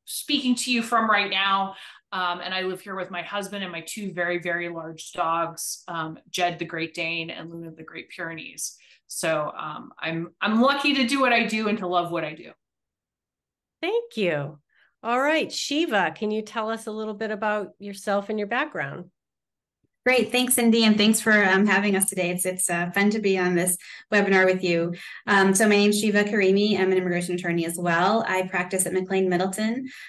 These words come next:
Speaker 3: Um, I have been with this firm since twenty fourteen. And prior to that, I had my own practice for about fourteen years in Boston. Um, at McLean, I chair the immigration law practice group, and I'm the managing director of the Boston office.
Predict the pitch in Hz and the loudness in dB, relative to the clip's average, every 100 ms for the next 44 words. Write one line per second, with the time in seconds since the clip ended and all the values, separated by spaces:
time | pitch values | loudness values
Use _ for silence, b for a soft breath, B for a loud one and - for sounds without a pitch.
0 | B 214 190 185 185 180 180 180 - 185 | B 2 6 8 8 6 4 2 0 2
1 | 190 196 196 214 254 233 233 233 233 - | 4 2 0 0 0 2 0 0 -2 -2
2 | 226 220 220 214 208 202 - 196 196 185 | 2 4 4 2 2 0 0 0 0 -2
3 | 185 214 208 196 190 185 180 185 185 185 | 0 0 4 4 4 2 4 4 2 2
4 | 180 180 - 180 175 180 175 180 170 175 | 2 2 0 -2 2 4 4 2 -2 -4
5 | 175 175 175 170 156 180 170 190 180 165 | -4 -4 -4 -4 -4 -2 -2 0 2 2
6 | 165 170 147 151 - 165 170 170 B B | 2 0 0 0 0 0 0 -2 B B
7 | B - 185 180 185 202 208 208 - 196 | B -2 4 6 6 4 2 0 2 6
8 | 190 196 175 170 175 170 180 175 175 175 | 8 8 6 4 2 2 0 2 2 4
9 | 190 208 208 208 202 - 190 185 190 185 | 2 2 2 2 2 0 -2 0 0 -2
10 | 190 185 - 185 175 170 - 170 165 165 | 0 -2 0 2 4 2 0 0 2 4
11 | 170 170 170 175 160 165 165 165 165 165 | 4 4 4 2 2 -2 -4 -2 -2 0
12 | - 165 156 160 165 - | 0 2 0 0 0 0